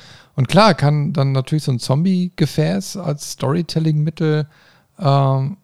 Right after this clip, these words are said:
genau so eine Fragestellung einfach mal berücksichtigen und, ne? Also wie,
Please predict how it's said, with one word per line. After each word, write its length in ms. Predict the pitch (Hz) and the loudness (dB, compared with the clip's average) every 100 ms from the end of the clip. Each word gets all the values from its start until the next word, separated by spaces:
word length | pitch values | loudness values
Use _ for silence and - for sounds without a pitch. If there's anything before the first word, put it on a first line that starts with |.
| _ _ - | _ _ 0
genau 400 | 123 107 104 143 | 2 4 2 2
so 80 | 180 | 2
eine 100 | 151 | 0
Fragestellung 560 | 151 160 147 147 135 | 0 -2 0 0 0
einfach 200 | 135 131 | 0 0
mal 180 | 123 113 | 0 0
berücksichtigen 760 | - 165 196 247 - 139 135 117 | 0 -2 -2 -8 -6 -6 -6 -8
und, 240 | 117 - _ - - - _ _ _ _ _ | -10 -14 _ -20 -20 -20 _ _ _ _ _
ne? 240 | 151 240 226 | 0 0 -2
Also 280 | 156 143 156 - - _ _ | -2 -2 -4 -10 -20 _ _
wie, 220 | 139 185 | -2 -2